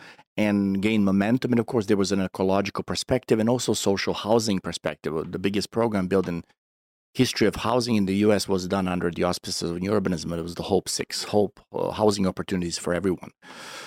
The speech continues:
Uh, and, uh, it, it took, in a way, ev-, even if you look at it in percentages, a very small percentage in the architectural world, but it took the world by storm by this neo-traditional idea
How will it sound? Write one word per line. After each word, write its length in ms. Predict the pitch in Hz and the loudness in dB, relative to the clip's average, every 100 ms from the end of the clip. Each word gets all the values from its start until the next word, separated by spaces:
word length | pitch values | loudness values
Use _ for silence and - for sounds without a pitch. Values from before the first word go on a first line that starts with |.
| - - - | -18 -12 -4
Uh, 380 | 110 101 98 - | 0 0 0 0
and, 420 | 117 127 139 139 | 0 2 4 6
uh, 240 | 139 135 - _ - | 6 4 0 _ -2
it, 280 | 190 185 - | 2 2 0
it 200 | 196 - | -2 2
took, 360 | 254 - - - | 2 2 -6 -2
in 140 | 160 | 0
a 60 | 165 | 2
way, 280 | 175 151 | 2 2
ev-, 260 | 143 165 165 - | 2 0 -2 0
even 240 | 156 147 | 2 2
if 180 | 135 117 | 0 2
you 140 | 127 | 2
look 180 | 135 123 | 2 0
at 60 | 110 | 0
it 40 | |
in 80 | 104 | 0
percentages, 580 | 104 - 123 120 107 95 | -2 -2 -2 0 0 2
a 40 | |
very 200 | 101 101 | 4 4
small 240 | - 117 | 2 0
percentage 480 | - 92 104 101 90 | 0 0 2 2 2
in 100 | 92 | 2
the 80 | 98 | 2
architectural 460 | 101 - 87 - 92 | 0 -2 -6 -2 0
world, 340 | 127 123 98 | 4 4 2
but 140 | 101 | 2
it 80 | 104 | 0
took 200 | - 123 | 0 -2
the 80 | 107 | 0
world 280 | 107 110 95 | 2 2 2
by 100 | 95 | -2
storm 380 | - - 117 101 | -2 0 2 2
by 100 | 95 | 2
this 300 | 98 - 101 | 0 -2 0
neo-traditional 800 | 101 104 - 90 92 - 98 90 | 0 0 0 -2 -2 -2 -4 -4
idea 500 | 87 95 107 98 | -4 -2 0 0